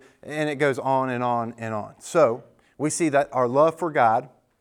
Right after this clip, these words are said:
w-, we love Jesus, we trust Him, we're going to do what He says is completed by obedience. That's what it means right there. So, if we're walking with Jesus, we will keep His commandments.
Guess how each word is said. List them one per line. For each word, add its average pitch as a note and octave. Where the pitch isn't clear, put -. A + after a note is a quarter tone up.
w-, B2+
we B2+
love D3
Jesus, B2+
we A#2+
trust -
Him, A#2+
we're B2+
going C3
to B2
do C#3+
what C#3+
He A#2+
says B2+
is B2+
completed A#2+
by A2
obedience. A#2+
That's C#3
what C#3+
it C3
means C3
right A#2+
there. G2+
So, D#3
if D#3
we're A2+
walking E3
with E3
Jesus, C3+
we C#3
will B2+
keep C#3+
His C#3
commandments. A#2